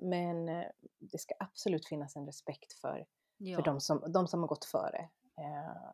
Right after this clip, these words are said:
Speaker 1: och så, så studera och experimentera och se till, se till att du är trygg i det.
Speaker 2: Ja, precis. För när vi säger så här, googla på Pinterest, då menar jag verkligen så här, ja, men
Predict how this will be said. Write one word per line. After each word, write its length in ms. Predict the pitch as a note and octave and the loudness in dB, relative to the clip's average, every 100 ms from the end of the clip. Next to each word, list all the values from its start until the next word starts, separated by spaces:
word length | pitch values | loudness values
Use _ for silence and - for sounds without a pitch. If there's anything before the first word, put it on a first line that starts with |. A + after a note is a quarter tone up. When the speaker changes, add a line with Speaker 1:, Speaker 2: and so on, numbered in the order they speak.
| - | -6
Speaker 1:
och 220 | C#3+ - - _ _ - B2 | -4 -4 -10 _ _ -10 -8
så, 180 | - E3 - | -6 -6 -8
så 180 | E3 E3 | -6 -6
studera 880 | - F3 D#3+ A3+ B3 F3 G#2+ D#2 - | 0 0 4 4 6 4 2 0 -4
och 240 | - D#3 - _ - | -4 -4 -4 _ -4
experimentera 920 | F3+ - - F#3 D3 - C3 C3+ B2+ | -4 -4 -2 -2 -2 -4 -4 -2 -2
och 420 | - - C#3 C#3 C#3+ _ _ _ - - - _ | -4 -6 -4 -6 -10 _ _ _ -20 -18 -20 _
se 180 | - E3 | -4 -4
till, 200 | - - | -2 -4
se 120 | - | -4
till 220 | D#3 C3 | -4 -4
att 100 | D3+ | -4
du 80 | - | -6
är 200 | - - | -8 -8
trygg 160 | - C3+ _ | -8 -10 _
i 80 | - | -8
det. 160 | - - - - _ _ | -6 -8 -14 -20 _ _
Speaker 2:
Ja, 240 | A3 G#3 F3+ | -2 0 0
precis. 400 | G3 A3 F3 - | -2 0 0 0
För 80 | E3 | -2
när 120 | F3 | -2
vi 80 | E3 | -2
säger 240 | F#3 F3+ | 0 -2
så 120 | E3+ | 0
här, 220 | D#3 D3 - | -2 -4 -6
googla 540 | F3 E3 F#3+ E3 E3+ F3+ | -8 2 2 2 0 0
på 140 | F#3 | 0
Pinterest, 580 | D#3+ F#3+ F#3+ - E3 - | -2 -2 -2 0 -4 -2
då 60 | F3+ | -2
menar 300 | F#3 E3 G3+ | 0 2 2
jag 80 | |
verkligen 300 | E3 D#3+ D#3+ | 0 -2 -4
så 100 | D#3+ D3+ | -6 -4
här, 80 | D3 | 0
ja, 140 | F#3 | 2
men 200 | G#3+ G#3 | 2 2